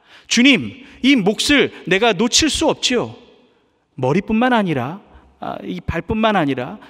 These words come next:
내 손과 머리, 온몸을 닦아 주십시오"라고 이야기를 하는 것입니다. 주님께서 독특한 표현으로 말씀하시는데요. "이미 목욕한 자는 발밖에 씻을 것이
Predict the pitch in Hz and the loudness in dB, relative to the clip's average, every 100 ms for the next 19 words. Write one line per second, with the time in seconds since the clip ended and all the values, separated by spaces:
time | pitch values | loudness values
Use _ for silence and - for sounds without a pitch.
0 | - 156 170 - 240 233 233 202 196 208 | -4 -2 -2 -2 -2 2 2 2 0 2
1 | 143 208 233 247 233 254 - - - 151 | 2 2 2 2 2 0 -4 -14 -8 -6
2 | - 147 - - - 196 - 226 - 202 | -2 -2 -4 -18 -10 -6 -6 -6 -4 -2
3 | 175 135 123 110 113 185 - - - 151 | -2 -2 -4 -8 -6 -8 -8 -20 -10 -4
4 | 156 127 131 131 139 135 120 - 127 113 | -2 -2 -4 -6 -6 -6 -8 -10 -14 -16
5 | - - _ _ _ _ _ _ - 190 | -20 -20 _ _ _ _ _ _ -6 -4
6 | 180 233 233 208 233 226 214 214 208 196 | -2 -2 -2 -2 -2 -2 -2 0 0 0
7 | 180 139 - 165 139 - 139 127 117 117 | 0 -2 -2 -2 -2 -2 -4 -4 -6 -10
8 | - - - 175 208 220 220 233 - - | -16 -16 -4 0 2 2 2 -2 -14 -20
9 | - 143 147 165 160 175 165 147 123 107 | -8 -4 0 0 -2 -2 -2 -2 -4 -4
10 | 139 190 - _ _ - 120 120 117 107 | -6 -10 -20 _ _ -12 -6 -6 -4 -8
11 | - 147 175 214 _ - - 214 - 208 | -8 -8 -8 -10 _ -12 -10 -8 -6 -6
12 | 208 170 147 - 185 | -4 -6 -6 -8 -10